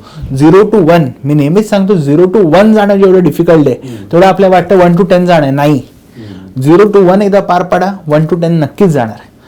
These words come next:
Speaker 1: हम्म.
Speaker 2: तर सुरुवात असली पाहिजे, पेशन्स असलं पाहिजे, त्या हिशोबाने आपण कामाला लागलो.
Speaker 1: हम्म. आत्ताच्या काळामध्ये जेनेरिक औषधांचं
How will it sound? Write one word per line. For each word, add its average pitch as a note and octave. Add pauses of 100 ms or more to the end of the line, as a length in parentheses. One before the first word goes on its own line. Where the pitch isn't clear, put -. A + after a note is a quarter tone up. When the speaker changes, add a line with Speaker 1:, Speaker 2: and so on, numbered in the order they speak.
(100)
Speaker 1:
हम्म. F#2+
Speaker 2:
तर G3
सुरुवात F#3+
असली F#3
पाहिजे, F3+
पेशन्स F3+
असलं E3+
पाहिजे, D#3 (160)
त्या D#3+
हिशोबाने E3
आपण E3
कामाला D#3+
लागलो. C3 (200)
Speaker 1:
हम्म. G2 (520)
आत्ताच्या E3+
काळामध्ये F3+ (200)
जेनेरिक D3
औषधांचं D3+